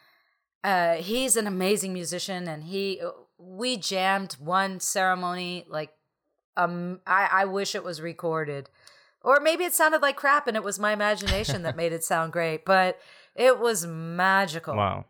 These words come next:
Speaker 1: And there's, and the shaman that he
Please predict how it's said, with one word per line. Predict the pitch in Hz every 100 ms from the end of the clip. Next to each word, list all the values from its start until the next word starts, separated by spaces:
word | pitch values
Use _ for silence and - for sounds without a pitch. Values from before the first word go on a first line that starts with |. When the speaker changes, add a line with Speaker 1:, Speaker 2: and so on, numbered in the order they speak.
| -
Speaker 1:
And | 196 196 196 196 190 190 - _ _ _ _ 208
there's, | 208 202 190 - 151 - 147 - -
and | 202 202 190
the | 190
shaman | 185 214 202 208 196
that | 180 175
he | - 190 185 180 160